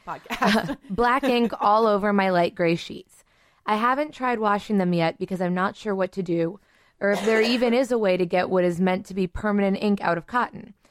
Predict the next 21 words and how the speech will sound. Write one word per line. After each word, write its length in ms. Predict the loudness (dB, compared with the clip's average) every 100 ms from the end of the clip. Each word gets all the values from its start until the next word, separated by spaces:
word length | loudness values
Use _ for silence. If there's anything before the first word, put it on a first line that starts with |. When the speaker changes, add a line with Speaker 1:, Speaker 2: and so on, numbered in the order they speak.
| _ _
Speaker 2:
The 140 | 0 2
only 180 | 2
real 300 | 0 2 0
good 240 | 0 -2 -2
part 180 | -4 -2
of 60 |
the 60 | -4
problem 440 | -2 0 2 2
is 80 | 2
that 140 | 0 0
I 80 |
get 160 | 0 -2
to 80 | -2
write 160 | 0 2
you 140 | 0
a 60 | 0
sheet 280 | -2 -8
question 460 | -4 -4 -2 -2 0
during 320 | 2 2 2
La 100 | 2
Mob. 380 | 2 2 0 -6